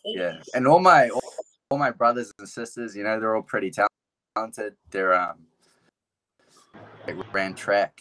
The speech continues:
Speaker 2: and they were amazing. Um, they were, you know, like, national level tr-, track runners. Um, my brother, my, one of my other brothers is just, just, like, an amazing soccer player. Two, two of my other brothers were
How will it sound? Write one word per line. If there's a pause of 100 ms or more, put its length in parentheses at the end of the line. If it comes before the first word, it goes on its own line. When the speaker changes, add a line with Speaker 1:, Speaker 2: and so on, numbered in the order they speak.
Speaker 2:
and
they (560)
were
amazing. (160)
Um,
they
were,
you
know,
like,
national
level
tr-, (480)
track
runners.
Um, (1300)
my
brother,
my,
one
of
my
other
brothers
is
just, (480)
just,
like,
an
amazing
soccer
player.
Two, (480)
two
of
my
other
brothers
were